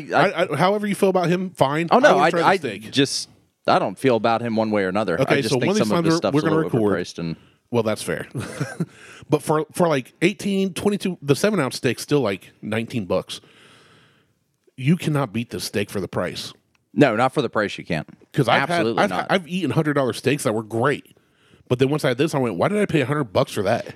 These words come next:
Speaker 1: There should never be a hundred dollar steak.
Speaker 2: I, I,
Speaker 1: There
Speaker 2: it, it's the same argument we've had with bourbon.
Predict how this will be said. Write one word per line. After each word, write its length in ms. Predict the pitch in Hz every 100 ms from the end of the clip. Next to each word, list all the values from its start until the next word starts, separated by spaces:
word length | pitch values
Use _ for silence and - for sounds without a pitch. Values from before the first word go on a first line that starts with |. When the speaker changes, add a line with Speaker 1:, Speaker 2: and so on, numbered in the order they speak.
| -
Speaker 1:
There 200 | 151 185
should 180 | 190 156
never 200 | 135 135
be 160 | 127
a 80 | 98
hundred 200 | 101 82
dollar 200 | 85 80
steak. 380 | - - 127 - _ -
Speaker 2:
I, 60 | 117
I, 80 | 123
Speaker 1:
There 180 | 139 139
Speaker 2:
it, 120 | 170 180 190
it's 140 | 185
the 60 | 196
same 260 | 240 254 - -
argument 340 | 160 165 156
we've 140 | 135 127
had 120 | 127
with 120 | 104 92
bourbon. 360 | 127 87 76